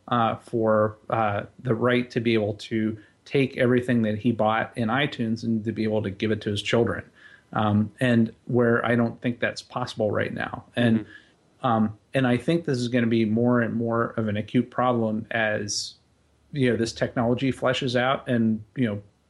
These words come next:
Speaker 1: people pass on and, and, and they realize it's like, wow, there's, like, a thousand dollars worth of Kindle books that you really can't get access to unless you're logged in as that person. And, and is there no,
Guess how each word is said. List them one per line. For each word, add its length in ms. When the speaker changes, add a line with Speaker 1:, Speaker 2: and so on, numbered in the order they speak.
Speaker 1:
people 320
pass 340
on 460
and, 420
and, 160
and 160
they 80
realize 540
it's 180
like, 220
wow, 180
there's, 240
like, 220
a 40
thousand 380
dollars 400
worth 280
of 220
Kindle 260
books 380
that 340
you 100
really 200
can't 240
get 140
access 400
to 160
unless 260
you're 100
logged 300
in 160
as 100
that 200
person. 480
And, 300
and 280
is 120
there 180
no, 320